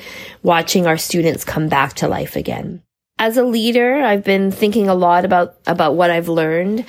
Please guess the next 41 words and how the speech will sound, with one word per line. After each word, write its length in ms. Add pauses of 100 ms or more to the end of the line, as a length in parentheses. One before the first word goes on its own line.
(320)
And 120
I 120
learned 480
that 440
it's 200
important 480
to 100
think 220
about 200
details 540
and 100
plan 360
ahead. 500
That 220
makes 240
everybody 440
in 100
the 60
community 520
feel 220
safe. 540 (100)
Communication 840
was 160
really 320
key, 540 (380)
making 260
sure 160
there 140
was 160
a 60
solid, 520
detailed 500
plan 520
and 180
that 160
everybody 560
knew 240
what 160
that 220
plan 400
was. 420